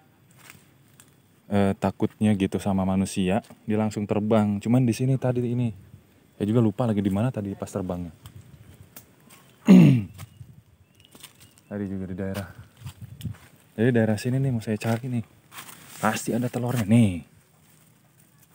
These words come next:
Mau saya cari. Oh, kan ada tuh telurnya tuh. Tuh telurnya. Nah, tuh. Nih teman-teman. Jadi ini telurnya ya. Telur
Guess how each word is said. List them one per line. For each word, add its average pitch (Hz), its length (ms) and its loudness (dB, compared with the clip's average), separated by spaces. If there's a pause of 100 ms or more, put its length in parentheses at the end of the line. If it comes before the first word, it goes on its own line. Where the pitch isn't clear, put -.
Mau 107 80 -12
saya 98 240 -10
cari. 113 400 -8 (1300)
Oh, 101 100 2
kan 139 220 4
ada 120 160 4
tuh 101 160 0
telurnya 87 320 -4
tuh. 80 240 -10
Tuh 92 320 2
telurnya. 85 320 -4
Nah, 101 640 4
tuh. 98 560 2 (560)
Nih 107 160 0
teman-teman. 98 560 0 (640)
Jadi 104 160 0
ini 107 160 2
telurnya 98 420 0
ya. 104 160 2 (1080)
Telur 101 420 0